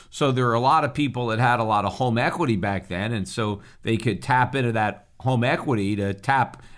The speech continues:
uh, into a gas station to fill up their tank. But it was beginning to be a problem. And of course, it wasn't just oil prices, other industrial metal prices, uh, copper, nickel, uh, were very, very strong.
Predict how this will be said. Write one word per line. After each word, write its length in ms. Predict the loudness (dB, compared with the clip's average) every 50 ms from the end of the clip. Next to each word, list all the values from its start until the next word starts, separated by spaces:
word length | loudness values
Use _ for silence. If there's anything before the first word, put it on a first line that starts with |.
| -2 0
uh, 240 | 2 4 4 4 2
into 280 | 0 0 2 2 2 0
a 220 | 0 0 -2 -2
gas 320 | -2 0 0 2 2 0 0
station 420 | -2 -2 -2 -2 -2 -2 -4 -4
to 60 | -4 -4
fill 240 | -4 -2 0 2
up 160 | 2 0 0 -2
their 160 | -4 -4 -4
tank. 500 | -2 -2 0 0 2 0 -2 -4 -8 -12 -18 -20 -20 -20 -20 -20 -20 -6 0
But 320 | 2 2 2 2 0 -2
it 60 | 0 2
was 160 | 2 2 2
beginning 460 | 2 2 2 2 2 2 2 2 0
to 60 | 2
be 160 | 2 2 2
a 60 | 2 2
problem. 500 | 2 4 4 4 4 4 2 0 0 -2
And 80 | -2
of 100 | -2 -4
course, 320 | -2 0 0 0 0 0 -2
it 80 | -4
wasn't 440 | 0 0 0 0 0 -2 -4 -6 -4
just 420 | -4 -2 0 0 0 -2 -6 -8
oil 300 | -6 -2 0 0 0 0
prices, 760 | -2 0 0 2 2 2 0 -2 -4 -4 -2 -2 -2 -2 -6 -10 -16 -20 -20 -8 -2
other 280 | 0 0 2 2 2 0
industrial 640 | 0 0 -2 0 2 2 2 2 0 -2 -4 -2 0
metal 280 | 2 2 2 2 0 -2
prices, 760 | -2 0 0 2 2 0 0 -2 -2 -2 -2 -2 -2 -4 -8 -14 -20 -20 -20 -12 -4
uh, 180 | -2 0 0
copper, 720 | 0 0 2 4 4 4 4 2 2 2 4 4 2 2 0
nickel, 580 | 0 0 0 0 0 0 0 2 0 -2 -4 -8 -16 -20 -8 -2
uh, 180 | 0 0 2 2
were 140 | 0 -2 0
very, 320 | 0 0 2 2 4 4
very 260 | 4 4 4 4 2 2
strong. 760 | 0 -4 -2 0 2 4 6 6 6 4 4 2 -2 -6